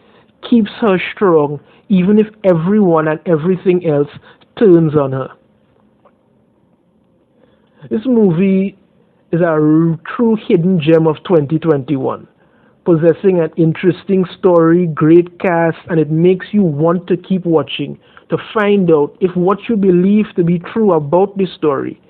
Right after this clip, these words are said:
really is true. It, it, it, it, as I say again, it builds on itself, it works the way it's supposed to, and it makes you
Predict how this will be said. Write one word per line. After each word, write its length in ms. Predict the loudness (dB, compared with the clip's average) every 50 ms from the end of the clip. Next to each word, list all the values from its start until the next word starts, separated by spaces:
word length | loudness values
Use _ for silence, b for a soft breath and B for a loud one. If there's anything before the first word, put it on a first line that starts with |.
| b b b b b b b b
really 480 | -4 -2 2 2 4 4 4 2 4 4
is 160 | 4 2 2 -4 -10 -6
true. 220 | -4 -4 -4 -4 -8 _ _ b b b b b b b b b b b b b b _ _ _ _ _ _ _ _ _ _ _ _ _ -4
It, 120 | -4 -4 -4 -12 _ _ -2
it, 120 | -2 -2 -2 -6 -12 -12 -6
it, 180 | -2 -2 0 2
it, 280 | 2 0 0 -2 -4 -4
as 140 | -4 -6 -4 -2
I 180 | -2 -4 -4 -2
say 100 | 0 0
again, 260 | 0 0 0 0 0
it 260 | 0 0 -2 -4 -2
builds 340 | 2 4 4 4 4 2 -2
on 120 | -2 0 0
itself, 480 | -2 -2 -6 -4 -2 0 0 0 -2 -4 -10 _ b b b b b b b
it 120 | -4 -2
works 440 | -2 -4 -2 2 4 4 4 2 0 -4 -2
the 80 | 0
way 160 | 2 4 6
it's 200 | 4 4 2 -2
supposed 540 | -4 -4 -4 0 2 2 2 2 0 -8 -8
to, 180 | -6 -6 -6 -6 _ b b b b b b b b b
and 120 | 0 0
it 80 | 0 0
makes 480 | 0 0 2 4 4 2 2 0 -4 -8 -4
you 300 | 0 0 2 0 0 -4